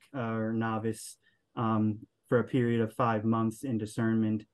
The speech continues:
Uh, and then I eventually realized, uh, during that time of discernment that it really wasn't the calling for me after all. So that's when I made the decision to come back home to the States and, uh, join the seminary. And that was, by that time, it was around, uh,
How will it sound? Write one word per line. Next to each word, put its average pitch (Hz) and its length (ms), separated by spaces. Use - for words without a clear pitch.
Uh, 117 340
and 131 100
then 135 120
I 139 140
eventually 127 420
realized, 120 720
uh, 113 220
during 123 320
that 117 200
time 117 160
of 113 80
discernment 110 520
that 110 260
it 117 140
really 120 260
wasn't 113 320
the 110 80
calling 110 360
for 110 120
me 110 140
after 107 380
all. 107 260
So 113 420
that's 113 280
when 120 180
I 113 80
made 110 200
the 110 60
decision 110 360
to 107 80
come 113 240
back 107 200
home 104 240
to 107 80
the 101 100
States 107 600
and, 107 320
uh, 104 340
join 110 360
the 101 80
seminary. 104 560
And 113 220
that 113 140
was, 113 320
by 117 140
that 113 160
time, 113 260
it 110 60
was 107 160
around, 107 400
uh, 104 240